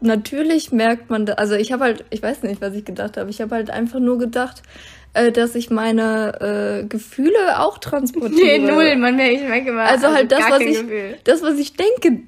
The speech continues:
Speaker 1: dachte ich, d-,
Speaker 2: Und das ist
Speaker 1: drück ich
Speaker 2: kein
Speaker 1: einfach aus.
Speaker 2: Gefühl, da, was du denkst. Das ist
Speaker 1: Ja, aber, ja, aber auch, naja, ja, okay, das stimmt. Aber auch meine Gefühle, dachte ich, würde ich nach außen
Speaker 2: Das ist aber
Speaker 1: tragen.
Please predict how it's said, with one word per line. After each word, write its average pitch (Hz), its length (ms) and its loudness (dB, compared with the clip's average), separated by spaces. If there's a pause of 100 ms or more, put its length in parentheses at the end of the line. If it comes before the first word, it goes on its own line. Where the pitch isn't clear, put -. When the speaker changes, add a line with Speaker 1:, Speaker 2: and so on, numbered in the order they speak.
(140)
Speaker 1:
dachte 240 340 0
ich, 214 200 -2 (200)
d-, 233 60 -12 (220)
Speaker 2:
Und 202 160 -6
das 233 100 4
ist 240 80 0
Speaker 1:
drück - 20 0
ich 240 60 2
Speaker 2:
kein 226 100 4
Speaker 1:
einfach 233 220 0
aus. 196 120 -2
Speaker 2:
Gefühl, 247 240 0
da, 180 220 -2
was 175 180 -10
du 180 100 -12
denkst. 156 460 -8
Das - 300 -16
ist - 400 -12
Speaker 1:
Ja, 226 120 2
aber, 214 140 -4
ja, 214 800 -2
aber 208 320 -6
auch, 214 180 -2 (320)
naja, 202 640 -8
ja, 202 280 -4
okay, 214 380 -8 (140)
das 233 140 -8
stimmt. 226 440 0 (360)
Aber 233 320 2
auch 254 220 0
meine 269 220 -2
Gefühle, 311 460 0
dachte 208 300 -8
ich, 208 100 -18
würde 190 220 -6
ich 208 100 -10
nach 208 160 -10
außen - 100 -10
Speaker 2:
Das 262 200 0
ist 330 160 -6
aber 277 140 0
Speaker 1:
tragen. - 140 2